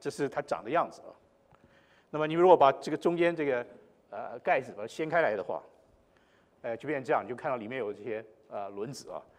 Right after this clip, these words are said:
在这里是三个轮子，后来发展到有四个轮子的。那么这个盖起来，比如这四个轮子的时候，盖起来会显示出来，呃，一些这个数-，英-，英文字，有的是数-，数字啊。然后你就 set-，开始的时候把这些英文字放到固定的位置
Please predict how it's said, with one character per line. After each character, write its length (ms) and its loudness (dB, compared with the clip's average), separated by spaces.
在 100 -2
这 140 0
里 100 0
是 80 -8
三 220 2
个 80 -2
轮 160 -6
子， 80 -20
后 140 -4
来 100 0
发 160 -4
展 100 -8
到 60 -6
有 100 -8
四 220 -8
个 80 -6
轮 100 -20
子 80 -20
的。 100 -20
那 120 -2
么 60 2
这 180 6
个 120 6
盖 160 2
起 140 -12
来， 160 0
比 140 -2
如 60 2
这 100 0
四 160 -6
个 80 2
轮 160 -6
子 100 -14
的 60 -16
时 100 -14
候， 100 -10
盖 160 0
起 120 -4
来 60 0
会 140 -2
显 240 -10
示 100 -12
出 140 -6
来， 140 2
呃， 100 -12
一 60 -18
些 180 -6
这 120 -8
个 200 -6
数-， 340 -8
英-， 260 -8
英 140 -4
文 140 -6
字， 120 -16
有 120 -10
的 80 -6
是 120 -10
数-， 320 -8
数 220 -4
字 200 -10
啊。 140 -8
然 100 10
后 80 10
你 80 0
就 260 4
set-， 320 -2
开 160 4
始 120 -8
的 60 -12
时 60 -4
候 60 -2
把 160 -4
这 100 -10
些 140 -4
英 120 -10
文 140 -8
字 140 -12
放 160 4
到 80 2
固 180 -4
定 120 -6
的 60 -6
位 160 -4
置 180 -20